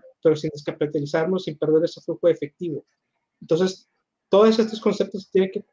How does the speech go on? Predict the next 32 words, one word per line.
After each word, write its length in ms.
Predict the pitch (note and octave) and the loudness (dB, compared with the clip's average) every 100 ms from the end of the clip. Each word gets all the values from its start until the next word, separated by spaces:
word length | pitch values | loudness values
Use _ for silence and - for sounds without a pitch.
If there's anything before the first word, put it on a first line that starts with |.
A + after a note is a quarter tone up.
| - | -8
que 120 | F3+ | -4
conjugar 600 | G3 F#3+ E3 D#3+ D3 - _ _ _ _ _ | -2 -2 -2 -2 -4 -6 _ _ _ _ _
para 260 | E3+ D#3 D3 | 2 4 4
poder, 380 | D3+ C#3+ D3 E3+ | 4 6 4 2
este, 500 | - - D3+ - - | -4 -2 0 -2 -8
para 260 | - D3 C#3+ | -4 -2 -2
poder 180 | D3 D3 | -2 0
ser 160 | E3+ | 0
más 160 | E3+ E3 | 0 -2
eficientes 480 | E3+ E3 D#3+ D#3 - | -4 -4 -6 -6 -14
y 80 | D#3 | -8
que 180 | E3 D#3+ | -2 2
la, 120 | D#3+ - | 0 -2
y 80 | D3+ | -2
que 100 | D#3 | 0
la 60 | |
empresa 320 | D3 D3 - | 0 -4 -6
no 80 | F#3+ F3+ | -8 -2
pierda. 340 | F#3+ G3 D3+ - _ _ _ _ | 2 2 0 -4 _ _ _ _
Recordemos 520 | - D#3 E3 D#3+ G#3+ A3 | -2 2 4 4 4 2
al 100 | G3+ | 0
final 540 | F3 E3 E3 G#3 A3 _ _ _ _ _ - | 0 0 2 2 0 _ _ _ _ _ -4
que 80 | |
sin 200 | D3+ D#3+ | -2 0
la 60 | D3+ | 0
empresa, 560 | D3 D3 E3 G#3+ A3 - _ _ | -2 0 2 2 0 -2 _ _
la 120 | D#3+ | -6
empresa 240 | D3+ E3 G3+ | -4 -2 -2
se 80 | |
hicieron 260 | G3 F#3+ G3 | 0 -2 0
para 120 | E3+ | -2
generar 360 | D3+ D3 D3 | 0 -2 0